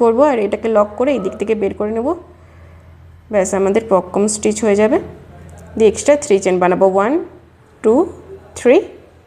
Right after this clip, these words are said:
চেন বানিয়ে ফ-, যেই চেনটাতে আমরা বানিয়েছি ওটাতেই স্লিপ স্টিচ করে দেবো। ব্যাস, হয়ে গেল। এরপরে আমরা নেক্সট স্টিচে যাবো, নেক্সট চেনে। নেক্সট চেনে গিয়ে একটা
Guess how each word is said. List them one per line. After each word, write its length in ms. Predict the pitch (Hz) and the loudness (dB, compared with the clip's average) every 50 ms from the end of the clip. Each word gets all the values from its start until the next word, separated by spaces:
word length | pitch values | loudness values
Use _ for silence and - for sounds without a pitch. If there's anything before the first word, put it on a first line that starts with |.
| _ _ _ _ _ _ - - _ - | _ _ _ _ _ _ -20 -20 _ -14
চেন 280 | - - 240 220 220 214 | -6 -2 0 0 2 2
বানিয়ে 320 | 208 208 196 208 233 302 381 - - - - - - | 2 2 2 4 2 2 2 0 -4 -16 -20 -20 -18
ফ-, 240 | - - 226 220 - - - 185 | -10 -6 -4 -4 -4 -6 -4 -2
যেই 140 | 196 208 226 | -2 -2 0
চেনটাতে 400 | 226 226 220 220 214 208 220 214 | 0 -2 -2 -2 -2 -2 -2 -2
আমরা 220 | 214 214 214 220 220 220 196 | 0 0 0 -2 0 0 0
বানিয়েছি 420 | 190 190 196 196 196 202 - - 269 330 349 - - - - - - - - - | 2 2 2 0 0 0 -2 -4 -4 -6 -6 -8 -16 -20 -20 -20 -20 -14 -6 -4
ওটাতেই 340 | 202 196 202 196 - 294 359 370 - - - - - - - - - - - | -2 0 0 0 2 0 0 -2 -4 -10 -18 -20 -20 -20 -20 -20 -20 -20 -16
স্লিপ 260 | - - - 202 170 | -8 0 0 0 0
স্টিচ 300 | - - - 180 170 - | 0 0 -2 -2 -2 -2
করে 200 | - 180 170 170 | -2 -2 0 0
দেবো। 220 | 170 175 175 190 208 202 - - - - - - - - - _ _ _ - 214 | 2 0 0 -2 -4 -8 -12 -18 -20 -20 -20 -20 -20 -20 -20 _ _ _ -10 -8
ব্যাস, 460 | 190 - - - - - - - - - - _ - - - - - - - - - - - - | -8 -8 -10 -12 -14 -14 -14 -16 -18 -20 -20 _ -20 -20 -20 -20 -20 -20 -20 -20 -20 -20 -10 -4
হয়ে 140 | 254 247 240 | 0 2 4
গেল। 120 | 254 269 311 453 - - - - - - - - - - - - - | 4 4 4 2 -2 -6 -16 -20 -20 -20 -20 -20 -20 -18 -6 0 2
এরপরে 300 | 233 240 226 233 226 233 | 2 4 4 4 4 4
আমরা 200 | 233 240 247 254 | 2 2 2 0
নেক্সট 320 | 254 247 220 220 226 220 - - | 0 0 0 -2 -2 -4 -10 -6
স্টিচে 280 | - 254 240 - 254 | -6 -6 -4 -2 -2
যাবো, 240 | 247 254 247 240 269 330 | 0 0 0 0 0 -2
নেক্সট 320 | 294 240 226 226 - - | 0 -2 -2 -4 -4 -4
চেনে। 240 | - 254 254 311 392 - - - - - - - | -4 -2 -2 -2 -4 -6 -10 -20 -20 -20 -12 -6
নেক্সট 220 | 220 220 220 - - - | -6 -6 -6 -6 -8 -4
চেনে 220 | - 240 240 233 233 220 | -4 -2 -2 -2 -4 -4
গিয়ে 160 | 226 254 339 - - - - _ _ _ _ _ _ _ - - - - | -4 -2 -2 -4 -6 -10 -20 _ _ _ _ _ _ _ -20 -14 -6 -2
একটা 300 | - 175 - - - | -2 -2 0 2 0